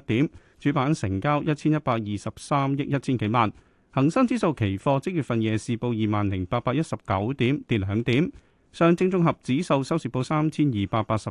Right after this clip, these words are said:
點，跌十二點。深證成分指數一萬二千零六十四點，跌三十點。十大成交額港股嘅收市價，盈富基金二十個九毫四，跌三毫。騰訊控股三百七十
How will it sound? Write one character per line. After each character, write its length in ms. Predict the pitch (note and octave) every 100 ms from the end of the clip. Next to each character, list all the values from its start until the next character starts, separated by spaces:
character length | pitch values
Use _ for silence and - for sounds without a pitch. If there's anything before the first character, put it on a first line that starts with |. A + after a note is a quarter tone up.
| -
點， 280 | G#2+ B2+ -
跌 100 | A#2+
十 140 | G#2+ A2
二 240 | G2+ G2
點。 240 | A2 C#3 - - _ _
深 240 | - F3+ F3
證 120 | A#2
成 160 | - -
分 140 | G#2
指 140 | A#2
數 240 | B2+ A2+ -
一 80 | D3+
萬 240 | C3+ A2
二 160 | G#2 G2+
千 240 | D#3+ D3+
零 160 | F#2+ F2+
六 80 |
十 140 | - A#2 -
四 180 | - G#2+ G2
點， 260 | G#2+ A2
跌 160 | - A2
三 260 | - C3+ C3+
十 120 | - -
點。 260 | G#2+ D3+ - _ _ _ _ _
十 140 | - E3+
大 220 | F3 F3
成 320 | - G#2+ A2
交 220 | E3 F3+
額 160 | D#3 C#3+
港 220 | A2+ B2
股 80 | C3
嘅 40 |
收 140 | A2+ C#3
市 80 |
價， 240 | - A#2+ A#2 - _ _ _ -
盈 160 | C3+
富 100 | G3
基 160 | G#3 A3+
金 120 | A3+
二 340 | A3 - B2
十 120 | A#2+ A#2
個 200 | - B2+
九 240 | A2+ D#3
毫 100 | B2 F#2
四， 360 | - - A2+ G#2
跌 140 | A#2+
三 280 | - D3+ D#3
毫。 300 | A#2+ F#2+ F#2 - _ -
騰 160 | G#2
訊 140 | B2 C3+
控 180 | C3+
股 240 | B2 C3 D#3+
三 200 | - D3
百 140 | D3 -
七 120 | D3+
十 120 | -